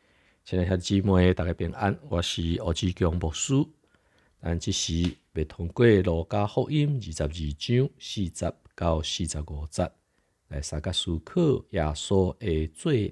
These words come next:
后一暝。伫花莲市有一个所在叫做松原别馆，就是一个伫这个美仑溪出海口的一个悬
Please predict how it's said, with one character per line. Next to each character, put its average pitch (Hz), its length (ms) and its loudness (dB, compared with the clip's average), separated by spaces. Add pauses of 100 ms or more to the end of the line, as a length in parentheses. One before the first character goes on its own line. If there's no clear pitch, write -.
后 85 300 -6
一 - 200 -6
暝。 67 640 0 (1300)
伫 113 140 0
花 120 220 6
莲 123 200 6
市 - 300 0 (200)
有 92 180 -2
一 - 20 -6
个 87 240 0
所 113 260 4
在 92 280 4
叫 95 180 2
做 92 260 4
松 131 460 2
原 78 300 -2
别 76 340 -4
馆， - 260 -4 (800)
就 - 140 -12
是 - 160 -10
一 - 20 -14
个 82 220 2
伫 80 500 -4
这 87 140 -10
个 85 360 -2 (100)
美 135 240 0
仑 85 260 -2
溪 117 360 -2
出 - 280 -14
海 147 280 -2
口 - 580 -4
的 - 80 -12
一 - 20 -10
个 80 340 -4
悬 90 320 -4